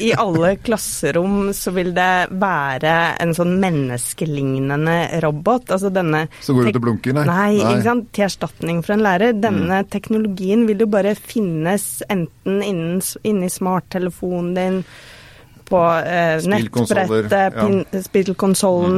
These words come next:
Speaker 2: Mm.
Speaker 1: ikke sant? Det er jo ikke sånn at det er menneskelignende <laughs> nødvendigvis, og det er en litt sånn misforstått oppfattelse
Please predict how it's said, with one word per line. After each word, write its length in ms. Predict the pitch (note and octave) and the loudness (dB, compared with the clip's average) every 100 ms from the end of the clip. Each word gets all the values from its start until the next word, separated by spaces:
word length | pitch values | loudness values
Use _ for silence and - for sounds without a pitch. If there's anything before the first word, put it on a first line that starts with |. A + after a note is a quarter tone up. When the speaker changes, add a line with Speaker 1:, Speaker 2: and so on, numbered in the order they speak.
| F#3+ | 2
Speaker 2:
Mm. 80 | F#3 | 0
Speaker 1:
ikke 60 | F#3 | 2
sant? 200 | G#3+ G#3+ | 0 0
Det 20 | |
er 60 | G#3 | -2
jo 20 | F3+ | 0
ikke 120 | A#3+ | 0
sånn 80 | F#3+ | 0
at 100 | F3 | 0
det 100 | F3+ | 2
er 100 | F3+ | 2
menneskelignende 1300 | G3+ G3 C#3+ C#3 - - D3 C#3+ C#3 D3+ D#3+ A3+ | 4 2 0 -2 -8 -4 -2 -2 0 0 2 2
<laughs> 120 | - | 2
nødvendigvis, 640 | G3 F#3 E3+ F3+ G3 C#4 B3+ | 0 0 -4 -2 2 2 2
og 60 | |
det 60 | A3 | 2
er 40 | A#3+ | 2
en 40 | A#3+ | 2
litt 100 | A#3 | 4
sånn 180 | A#3 | 4
misforstått 960 | A#3+ B3+ - - - - - G3 - - | 4 2 -4 -10 -10 -8 -4 -4 -4 -10
oppfattelse 600 | - - - D#3+ F3+ F3 | -10 -8 -6 -6 -6 -4